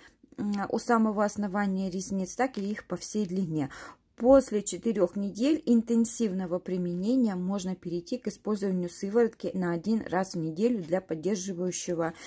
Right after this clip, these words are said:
а, для поддержания здоровья ресниц. Вот, значит, инновационный состав сыворотки обеспечивает интенсивный рост и, а, повышая-, и повышение прочности ресниц. При этом,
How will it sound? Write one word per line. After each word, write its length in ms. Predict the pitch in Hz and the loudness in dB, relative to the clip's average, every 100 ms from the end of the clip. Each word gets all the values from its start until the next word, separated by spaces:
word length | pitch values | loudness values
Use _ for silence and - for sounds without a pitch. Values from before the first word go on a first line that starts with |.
| - - - | -16 -16 -2
а, 160 | 190 | 0
для 160 | 156 175 | 4 4
поддержания 640 | 175 165 180 165 247 220 | 4 0 0 2 4 4
здоровья 500 | 170 156 165 190 185 | 2 2 2 2 0
ресниц. 560 | 180 180 - 160 147 - - - - - | 0 -2 -2 -2 -2 -6 -14 -16 -16 -6
Вот, 400 | 196 190 180 160 | -2 6 6 6
значит, 380 | 180 202 202 220 | 2 -4 -2 -2
инновационный 560 | 214 202 - 220 185 | -2 -2 -2 -2 -2
состав 340 | 180 185 - 180 | -2 -4 -4 -4
сыворотки 460 | - 254 285 - | -4 -2 -2 -2
обеспечивает 580 | 175 180 - 196 - 151 | -4 -4 -6 -6 -4 -4
интенсивный 600 | 165 160 175 - 170 160 | -4 -4 -4 -4 -4 -2
рост 340 | 175 294 330 - | 2 2 0 -6
и, 300 | - 214 226 - - - | -4 0 0 -2 -18 -10
а, 220 | - 170 | -2 -2
повышая-, 760 | 156 175 165 165 - - 214 247 | 2 0 0 -2 -6 0 2 2
и 160 | - | 2
повышение 560 | 180 180 165 - 240 240 | 0 0 0 2 4 4
прочности 560 | - 190 - 185 - 175 | 2 -4 -2 -4 -4 -4
ресниц. 480 | 160 180 170 156 | -2 -2 -2 -2
При 200 | - 170 | -2 2
этом, 340 | 208 294 254 | 2 4 2